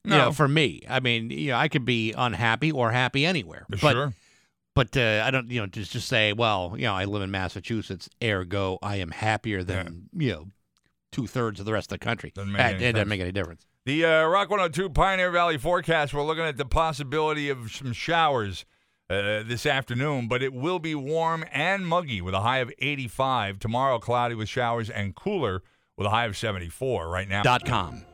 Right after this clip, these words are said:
Speaker 1: It's six fifty-eight with Bax and O'Brien to Rock one oh two.
Speaker 2: Uh, cloudy, chance of showers, very warm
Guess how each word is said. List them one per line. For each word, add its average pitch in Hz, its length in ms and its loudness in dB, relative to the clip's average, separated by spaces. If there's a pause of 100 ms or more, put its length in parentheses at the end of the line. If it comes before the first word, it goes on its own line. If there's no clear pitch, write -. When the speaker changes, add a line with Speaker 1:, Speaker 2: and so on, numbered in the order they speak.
(320)
Speaker 1:
It's 185 340 2
six 196 220 0
fifty-eight 160 460 6
with 127 100 4
Bax 131 280 8
and 135 100 10
O'Brien 113 340 10
to 107 60 10
Rock 104 240 12
one 110 100 12
oh 95 100 8
two. 90 300 6 (400)
Speaker 2:
Uh, 180 480 6
cloudy, 220 560 2 (220)
chance 220 280 -2
of 160 80 -4
showers, 180 640 -2 (140)
very 196 400 0
warm 160 600 -4